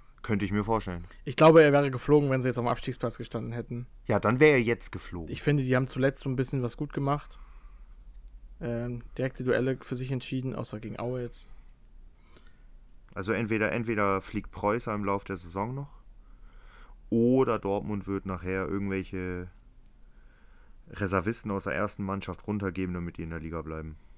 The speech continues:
Speaker 1: So ein Passlack zum Beispiel.
Speaker 2: Ja.
Speaker 1: Weißt du?
Speaker 2: Ja. Ich finde, man, man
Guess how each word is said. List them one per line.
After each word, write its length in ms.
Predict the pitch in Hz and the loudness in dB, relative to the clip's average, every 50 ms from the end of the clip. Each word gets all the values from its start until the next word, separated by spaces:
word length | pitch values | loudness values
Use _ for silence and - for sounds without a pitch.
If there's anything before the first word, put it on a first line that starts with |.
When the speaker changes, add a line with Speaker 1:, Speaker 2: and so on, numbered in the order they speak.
| - - - - - - - - - - | -20 -20 -20 -20 -20 -20 -20 -20 -12 -8
Speaker 1:
So 80 | 98 | -6
ein 100 | 90 87 - | -6 -6 -6
Passlack 500 | - - - 98 - - 85 80 - - | -4 -2 -2 -2 -2 -4 -6 -6 -6 -8
zum 120 | - 85 73 | -10 -8 -8
Beispiel. 360 | 78 80 - - - 82 82 - - - - - - - - - - - - - - - - - - - - - - - - - - - - - - - - - - 127 | -8 -10 -10 -12 -12 -14 -14 -16 -18 -20 -20 -20 -20 -20 -20 -20 -20 -20 -20 -20 -20 -20 -20 -20 -20 -20 -20 -20 -20 -20 -20 -20 -20 -20 -20 -20 -18 -18 -18 -14 -8 -6
Speaker 2:
Ja. 240 | 127 127 127 139 135 - - - - - - - - - - - - - - - - - - - - - - - - - - - - - - - - - - | -4 -2 -2 -4 -6 -10 -16 -20 -20 -20 -20 -18 -18 -20 -20 -20 -20 -20 -20 -20 -20 -20 -20 -20 -20 -20 -20 -20 -20 -20 -20 -20 -20 -20 -20 -20 -20 -12 -6
Speaker 1:
Weißt 260 | - 92 87 - - | -4 -4 -4 -4 -6
du? 60 | 139 139 - - - - - - - - - - - - - - - - - - - - - - - - - - - - - - | -10 -12 -12 -16 -20 -20 -20 -20 -20 -20 -20 -20 -20 -20 -20 -20 -20 -20 -20 -20 -20 -20 -20 -20 -20 -20 -20 -20 -20 -18 -12 -8
Speaker 2:
Ja. 180 | 139 127 - - - - - - - - - - - - - - - - - - - - | -6 -6 -6 -8 -12 -20 -20 -20 -20 -20 -20 -20 -20 -20 -20 -20 -20 -20 -20 -20 -20 -12
Ich 80 | - | -2
finde, 220 | - 156 175 190 170 | 2 4 6 6 6
man, 240 | 151 147 147 - - | 6 4 2 0 -4
man 540 | 143 - 131 120 127 139 143 139 139 151 | -8 -10 -6 -4 -4 -2 -2 -2 -4 -6